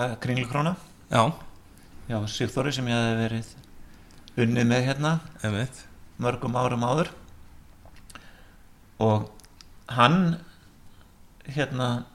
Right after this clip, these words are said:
Speaker 1: fær mig bara til þess að koma til sín í vinnu.
Speaker 2: Já.
Speaker 1: Og sem, hérna, bara veitingastjóri.
Speaker 2: Já.
Speaker 1: Á Kringlukrónni. Á móti Gumma.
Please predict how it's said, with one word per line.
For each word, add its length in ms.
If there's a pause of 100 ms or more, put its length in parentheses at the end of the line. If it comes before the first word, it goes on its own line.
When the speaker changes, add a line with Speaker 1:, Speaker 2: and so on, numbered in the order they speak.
(180)
Speaker 1:
fær 260
mig 180
bara 180
til 100
þess 140
að 80
koma 260 (920)
til 180
sín 260
í 80
vinnu. 300 (200)
Speaker 2:
Já. 180 (1120)
Speaker 1:
Og 420 (1300)
sem, 240 (320)
hérna, 480 (880)
bara 240
veitingastjóri. 560 (1040)
Speaker 2:
Já. 240 (600)
Speaker 1:
Á 160
Kringlukrónni. 520 (1700)
Á 120
móti 320
Gumma. 300